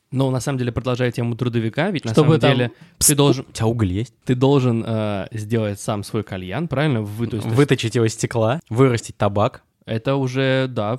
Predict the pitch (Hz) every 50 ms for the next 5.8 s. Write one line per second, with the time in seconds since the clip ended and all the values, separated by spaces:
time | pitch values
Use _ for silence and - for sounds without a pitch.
0 | _ _ - 123 127 127 120 123 139 - - 113 117 107 104 98 92 - 147 139
1 | 143 147 156 147 139 - 160 151 131 - 156 147 147 135 143 135 - 165 165 156
2 | 131 131 127 123 127 127 123 123 120 120 123 131 127 120 123 120 123 - 127 131
3 | 131 131 143 151 147 151 147 151 139 123 - 147 143 139 139 117 110 113 - 123
4 | - - 143 123 - 180 175 165 143 - 208 156 175 180 147 151 147 143 156 156
5 | 147 147 147 143 139 - 147 131 127 120 113 117 123 - 175 160